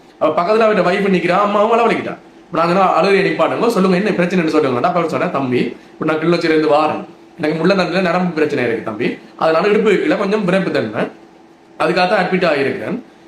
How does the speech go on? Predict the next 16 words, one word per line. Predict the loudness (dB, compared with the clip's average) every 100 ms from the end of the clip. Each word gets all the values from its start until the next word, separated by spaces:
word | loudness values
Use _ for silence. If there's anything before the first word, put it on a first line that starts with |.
| -4
விடிய | -2 0 0
வந்து | 0 0
இந்த | 0 0
டே | 0
மார்னிங் | 0 0 2
வந்து | 0 0 0 0 0 -4 -12 -10
நான் | -4 -2 -2 0
சுகர் | 0 0 -2
டெஸ்ட் | -4 0
பண்ணி | 0
பார்த்தேன்னா, | 2 0 0 -2
கிட்டத்தட்ட | -2 0 0
அஞ்சூறு | 0 0 0
கிட்ட | 0 -2
நிக்குது | -2 -2 0
தம்பின்ட்டு." | 0 -4 -6 -10